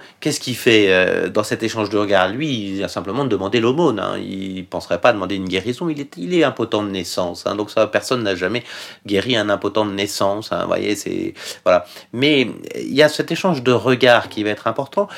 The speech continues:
Où est-ce que nous l'avons vu, cet échange de regards ? Au moment de l'ascension. On avait déjà cette idée d'un échange de regards. Et rappelez-vous,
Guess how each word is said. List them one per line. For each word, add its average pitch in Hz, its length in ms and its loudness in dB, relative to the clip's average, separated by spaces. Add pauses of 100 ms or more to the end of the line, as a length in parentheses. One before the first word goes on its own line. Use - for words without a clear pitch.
(280)
Où 185 60 0
est-ce 185 120 -2
que - 80 0
nous 143 100 2
l'avons 123 240 4
vu, 131 140 -2
cet - 160 -6
échange 104 280 -4
de 104 80 -2
regards ? 143 600 0
Au 160 160 2
moment 156 280 -2
de 160 80 -2
l'ascension. 120 720 -4 (260)
On 120 140 -2
avait 135 220 0
déjà 160 400 0
cette - 280 -6
idée 110 220 4
d'un 104 100 0
échange 101 400 -4
de 98 80 -4
regards. 101 600 2 (460)
Et 117 100 -2
rappelez-vous, 165 760 -4